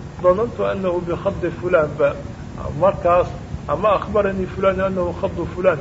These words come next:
ayaa waxaan ku arkay, dee, "Xaddathanaa fulaan can fulaan," oo markaa dannigii baad caddaynaysaa. Taasi waa markay khadkiisa tahay. Ee imika kitaab baa dee imika sheekh leeyahay.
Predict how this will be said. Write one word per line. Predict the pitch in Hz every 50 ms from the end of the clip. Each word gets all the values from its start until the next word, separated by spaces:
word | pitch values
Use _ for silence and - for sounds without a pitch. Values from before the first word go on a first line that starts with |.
| - - - - - - - -
ayaa | 151 170 185 185 185
waxaan | 196 190 - 180 180
ku | - - 240
arkay, | 247 - 185 175 - 190 190 185 185 180 - - - - - - -
dee, | 139 139 143 156 - - - - - - - - - - - - - - -
"Xaddathanaa | 170 165 190 196 - 190 185 180 170
fulaan | - - 170 175 170 165
can | 151 160 156
fulaan," | - - 175 175 156 139 139
oo | - 165 165
markaa | 175 208 208 - - 185 175 175 190 208 - - - - - - - - - -
dannigii | 196 202 202 190 180 175 185 185
baad | 175 175 160
caddaynaysaa. | 156 135 147 156 151 147 170 170 170 160 156 147 - 151 139 123 113 - - - - -
Taasi | - 185 175 165 - - 208
waa | 208 196 190
markay | 190 202 180 - 180 160
khadkiisa | 170 196 202 - - 185 165 170 - 156
tahay. | 147 - 160 151 143 139 139 139 - - - - - -
Ee | 170 170
imika | 190 196 185 175 - 175 165
kitaab | - - 180 170 175 202 202 190 175 175
baa | 190 185 185 190 190
dee | 185 185 190 190 196 196 196
imika | 196 190 175 - - 170 165
sheekh | - - 170 160 -
leeyahay. | 180 190 190 175 165 160 151 139 131